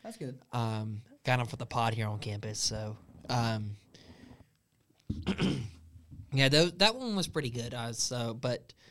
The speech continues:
Speaker 2: when I was little, like I said, it was, um, Kit
Speaker 1: Yeah.
Speaker 2: Kat that I went for,
Speaker 1: Yeah,
Speaker 2: or
Speaker 1: I
Speaker 2: I
Speaker 1: was,
Speaker 2: liked
Speaker 1: uh,
Speaker 2: the best.
Speaker 1: yeah, I always went for the Laffy Taffy. And my favorite Laffy Taffy would be the strawberry or the, or the green apple.
Speaker 2: Strawberry.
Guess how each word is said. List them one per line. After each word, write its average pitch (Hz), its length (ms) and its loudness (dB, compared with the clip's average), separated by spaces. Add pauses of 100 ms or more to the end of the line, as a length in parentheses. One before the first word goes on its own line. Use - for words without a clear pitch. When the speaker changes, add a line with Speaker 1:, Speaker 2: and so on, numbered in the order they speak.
(360)
Speaker 2:
when 147 280 4
I 165 80 10
was 135 220 4
little, 123 160 4
like 113 140 0
I 107 40 -2
said, 110 160 0
it 107 160 -2
was, 110 280 2
um, 107 380 -6 (1080)
Kit 147 100 -2
Speaker 1:
Yeah. 120 60 -4
Speaker 2:
Kat 98 520 -6
that 113 100 -8
I 104 80 -8
went 110 220 -14
for, 104 340 -10 (280)
Speaker 1:
Yeah, - 120 -4
Speaker 2:
or 123 60 2
Speaker 1:
I 127 80 6
Speaker 2:
I 127 40 6
Speaker 1:
was, 117 80 0
Speaker 2:
liked 117 160 -2
Speaker 1:
uh, - 40 -10
Speaker 2:
the 117 80 -8
best. 107 460 -6
Speaker 1:
yeah, 185 100 -4
I - 40 -4
always 233 160 0
went 196 100 0
for 156 80 -6
the 135 80 -4
Laffy 123 340 -6
Taffy. 123 320 -12 (100)
And 160 80 -8
my 175 100 2
favorite 180 240 2
Laffy 135 220 0
Taffy 135 200 -2
would 120 160 -6
be 113 80 -8
the 113 80 -10
strawberry 110 540 -10
or 127 100 -6
the, 117 120 -8
or 139 140 -2
the 135 80 -4
green 120 220 -4
apple. 110 260 -12
Speaker 2:
Strawberry. 107 640 0